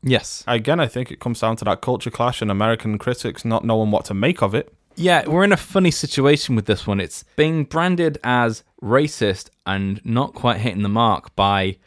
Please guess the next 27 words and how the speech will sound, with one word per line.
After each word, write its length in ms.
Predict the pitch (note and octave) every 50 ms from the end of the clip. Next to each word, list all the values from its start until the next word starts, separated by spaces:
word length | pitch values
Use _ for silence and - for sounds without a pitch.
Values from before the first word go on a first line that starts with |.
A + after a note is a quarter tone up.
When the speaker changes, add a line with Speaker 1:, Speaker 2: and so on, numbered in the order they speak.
| _ _ _ _ _ _ -
Speaker 1:
all 200 | C3 C#3 C3+ B2
of 80 | A2+
the 40 | G#2+
countries 800 | - - - D3 C#3+ C3 - - C3+ D3 B2+ C#3+ C3 - - - - -
<laughs> 80 | - -
that 360 | B2 A#2+ A2+ A2 G#2+ - _ _ -
aren't 320 | - B2 B2 B2 - - A2+ G#2+
really 300 | A#2 B2 C3 B2 A#2 A2+
as 180 | A2 A2 G#2+
involved 540 | A2 G#2+ G#2 G2+ - A#2 C3 C#3 C3+ B2+ -
in 100 | C#3+ G2+
it, 100 | G2 - D2
and 120 | F#2+ G#2
it's 160 | G#2 - -
actually 320 | A2 B2 G#2 - - B2+ A2+
been 300 | A#2 A#2 A2 A2 G#2+ - _ _
lauded 600 | - A2+ G#2+ A2 A#2+ A#2+ A#2+ A#2+ A2+ A#2+ A2 G#2 - -
and 300 | - G2 G2+ G2+ G2+ F#2+
loved 460 | - G2 G2+ A2+ B2 A#2 A#2 - - -
by 160 | G2+ G2 F#2+
the 100 | F#2+ -
country 500 | _ _ - - - A2 G2+ - - G#2
that 140 | G#2 G2+ G2
it's 140 | G2+ -
actually 300 | A2+ G#2+ F2+ - - G#2+
talking 400 | F#2+ - - D3 D3+ - - G2
about, 320 | F#2 F2+ F#2+ F2+ F2+ -